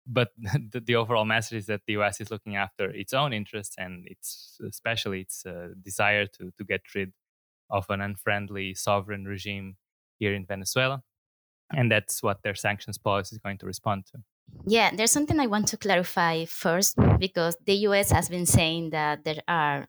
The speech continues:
Speaker 2: wrongfully detained Americans in Venezuela. And the U S citizens detained in Venezuela are not innocent people that we just happen to have in prison. These are mercenaries, people who try to invade Venezuela,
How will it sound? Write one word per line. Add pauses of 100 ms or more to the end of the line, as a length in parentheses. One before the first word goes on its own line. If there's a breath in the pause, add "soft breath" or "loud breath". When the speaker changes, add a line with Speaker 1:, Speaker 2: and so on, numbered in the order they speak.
Speaker 2:
wrongfully
detained
Americans
in
Venezuela. (460)
And (100)
the
U
S
citizens
detained
in
Venezuela (920)
are
not
innocent
people
that
we
just
happen
to
have
in
prison.
These
are
mercenaries,
people
who
try
to
invade
Venezuela,